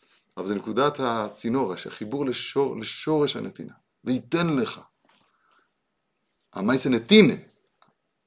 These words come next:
ה-, ה-, מעשה הנתינה ולא הדבר בעצמו. זאת אומרת, לדעת, קצת אני יכול לתרגם את זה לעולם שלי, רואים שזה ממך, השם יתברך. אני חש, אני מחובר לזה שזה ממך, השם יתברך.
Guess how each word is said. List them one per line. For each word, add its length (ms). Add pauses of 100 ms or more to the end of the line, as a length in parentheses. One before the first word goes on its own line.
(140)
ה-, 60
ה-, 140 (120)
מעשה 360
הנתינה 640
ולא 220
הדבר 500
בעצמו. 560 (880)
זאת 80
אומרת, 240 (280)
לדעת, 560 (1160)
קצת 260
אני 80
יכול 140
לתרגם 220
את 40
זה 80
לעולם 320
שלי, 280 (1120)
רואים 580
שזה 220
ממך, 260
השם 260
יתברך. 520 (1700)
אני 140
חש, 520
אני 100
מחובר 520
לזה 240
שזה 200
ממך, 320
השם 360
יתברך. 400